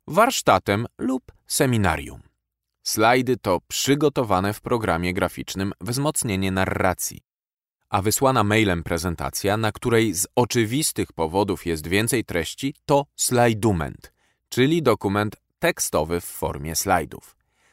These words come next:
Slajdy, z których korzystasz podczas prezentacji, wzmacniają narrację, powinny więc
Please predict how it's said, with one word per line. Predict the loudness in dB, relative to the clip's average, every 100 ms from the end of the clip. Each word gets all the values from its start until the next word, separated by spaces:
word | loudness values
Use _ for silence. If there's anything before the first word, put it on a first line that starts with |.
| _
Slajdy, | -6 2 4 4 0
z | -4
których | -4 -2 -2 -2
korzystasz | -2 0 -2 -2 -4
podczas | -4 -6 -4 -8 -8
prezentacji, | -4 -4 -4 -4 -6 -6 -10 -8
wzmacniają | -4 0 2 2 0 2 2 2
narrację, | 0 -2 2 2 0 -4 -6
powinny | -4 0 2 2 -2 -4
więc | -4 -4 -4